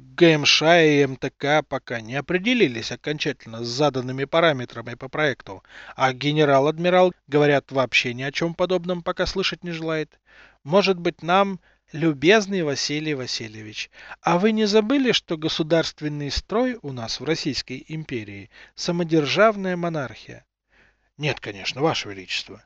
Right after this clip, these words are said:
А нам вдруг показалось, что запамятовали. Решение принято, бумага приложится. По вопросам формальностей, конкурса и прочего переговорите с Софенбергом.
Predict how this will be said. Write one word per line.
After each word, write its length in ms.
А 140
нам 200
вдруг 300
показалось, 560
что 180
запамятовали. 840
Решение 680
принято, 640
бумага 580
приложится. 800
По 140
вопросам 500
формальностей, 840
конкурса 640
и 40
прочего 560
переговорите 760
с 60
Софенбергом. 840